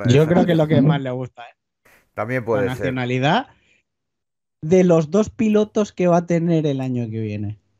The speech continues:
Speaker 2: Sí, eh, también puede ser. Ana, ¿qué ibas a decir?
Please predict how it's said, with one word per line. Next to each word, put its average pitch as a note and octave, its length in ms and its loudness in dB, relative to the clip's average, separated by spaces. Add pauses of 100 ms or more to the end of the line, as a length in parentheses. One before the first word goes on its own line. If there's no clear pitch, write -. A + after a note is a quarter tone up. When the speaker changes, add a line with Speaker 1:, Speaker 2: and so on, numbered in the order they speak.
(300)
Speaker 2:
Sí, - 240 -12
eh, E2+ 1080 -8
también F#2+ 320 -12
puede F2+ 240 -6
ser. D#2+ 260 -12
Ana, A#2+ 260 -4
¿qué A#2 60 -10
ibas A#2+ 200 -8
a C3+ 60 -8
decir? A2 280 -10